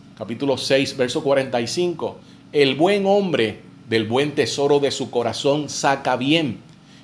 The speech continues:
y el mal hombre del mal tesoro de su corazón saca mal, porque de la abundancia del corazón habla la boca". Y es exactamente lo que nosotros podemos ver en este tiempo.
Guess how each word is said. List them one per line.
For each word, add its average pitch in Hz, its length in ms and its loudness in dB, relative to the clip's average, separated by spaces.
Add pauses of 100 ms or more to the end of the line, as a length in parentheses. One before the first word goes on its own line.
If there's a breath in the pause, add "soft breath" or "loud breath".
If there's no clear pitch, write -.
y 143 120 0
el 160 120 2
mal 214 300 0
hombre 196 480 0 (420)
del 131 220 2
mal 190 280 0
tesoro 202 540 2
de 165 140 0
su - 180 -8
corazón 151 600 0
saca 160 440 0
mal, 156 340 0 (600 loud breath)
porque 135 300 4
de 131 120 6
la 123 120 6
abundancia 151 720 0
del 165 220 0
corazón 175 640 -2 (180)
habla 123 640 0
la 98 220 -8
boca". 85 480 -8 (460 loud breath)
Y 127 140 2
es 156 140 0
exactamente 143 720 -2
lo 123 120 -4
que 113 100 -4
nosotros 110 420 -8
podemos 104 460 -2
ver - 260 0
en 113 160 -8
este 151 280 -6
tiempo. 120 500 -4